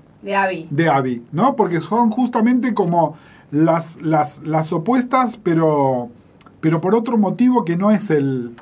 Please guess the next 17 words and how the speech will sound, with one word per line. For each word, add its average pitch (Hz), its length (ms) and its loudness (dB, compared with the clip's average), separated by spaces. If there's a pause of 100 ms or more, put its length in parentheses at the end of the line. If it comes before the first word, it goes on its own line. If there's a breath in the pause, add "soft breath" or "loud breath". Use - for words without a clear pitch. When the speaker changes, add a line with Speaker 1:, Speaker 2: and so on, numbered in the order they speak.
(140 loud breath)
Speaker 1:
Bueno, 247 200 -8
también 262 280 -6
algo 330 220 -6
interesante 254 680 -8
que 202 140 -12
contaba 202 540 -8
Simon, 226 840 -8 (160)
em, 175 800 -10 (1120 soft breath)
en, 180 260 -10
en 180 160 -10
una 208 100 -6
entrevista 208 640 -6
que 185 100 -8
dio, 220 360 -6
que 185 180 -10
dio 202 240 -4
jun-, 226 320 -12